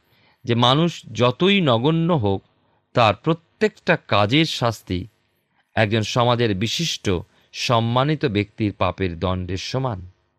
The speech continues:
ঈশ্বর কারোর প্রতি পক্ষপাতিত্ব করেন না। তিনি সকলকে সমান শাস্তি দেন, আবার সমানভাবে প্রেম করেন। মসিকে দেওয়া ঈশ্বরীয় ব্যবস্থা মানুষকে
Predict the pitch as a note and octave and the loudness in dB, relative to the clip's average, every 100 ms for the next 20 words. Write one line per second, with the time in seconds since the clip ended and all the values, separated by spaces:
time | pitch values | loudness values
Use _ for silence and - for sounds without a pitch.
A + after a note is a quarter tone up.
0 | _ _ - G3+ - F#3 B2+ - C3+ D3+ | _ _ 0 2 2 4 4 4 4 6
1 | A3 G#3 C3 A2 F#2 - _ _ _ _ | 4 2 0 0 -2 -6 _ _ _ _
2 | _ E3+ F#3 - F3+ A#2 G#2 D#3 - C3+ | _ -2 -2 -4 -4 0 0 -2 -4 -6
3 | - F2+ F2+ A2+ A#2+ F2 - _ _ _ | -2 -2 -2 -2 -4 -8 -14 _ _ _
4 | _ - C#3+ D3 - D3+ F#3+ G3+ G#3+ G3 | _ -2 2 2 2 2 4 4 4 2
5 | A#2 F#2 - _ _ _ - - A#2+ C3 | 0 -2 -4 _ _ _ -14 -4 0 4
6 | C#3 D3+ D3 B2+ G#2+ - F#2 F#2 F#2 - | 4 2 0 -2 -2 -4 -8 -8 -10 -16
7 | _ _ _ _ _ - G2+ G2 E2+ G2 | _ _ _ _ _ -2 2 2 0 -6
8 | _ _ - - G#2 A2 B2 C3 G#2+ F2+ | _ _ -10 -4 0 2 2 0 -2 -2
9 | F2+ F2+ F#2 F2+ - A2+ - - _ _ | -2 -4 -6 -6 -8 -10 -14 -20 _ _
10 | _ _ _ _ - C3 E3+ B3 A3 F3 | _ _ _ _ -2 2 2 0 0 4
11 | A2 G2 F#2 - D#3 - - A3+ A3+ F#3 | 4 4 2 0 0 0 0 0 2 2
12 | G2+ G2+ D3 - A2 E2 - _ _ _ | 4 4 0 -2 -2 -2 -4 _ _ _
13 | _ - F#2+ A2 C#3+ - C3 A#2 | _ -6 0 2 2 0 0 0